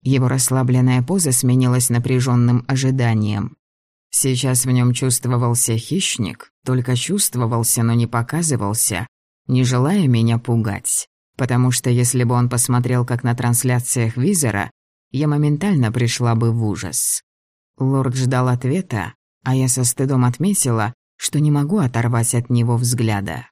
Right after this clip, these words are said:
Как я не видела этого раньше. Плечи рук, в которых чувствуется сила, волевого подбородка,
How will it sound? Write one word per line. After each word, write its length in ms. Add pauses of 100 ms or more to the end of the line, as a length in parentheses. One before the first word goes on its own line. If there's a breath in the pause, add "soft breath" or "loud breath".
(560)
Как 240
я 140
не 160
видела 400
этого 420
раньше. 680 (540)
Плечи 440
рук, 280
в 80
которых 400
чувствуется 800
сила, 540 (300)
волевого 640
подбородка, 920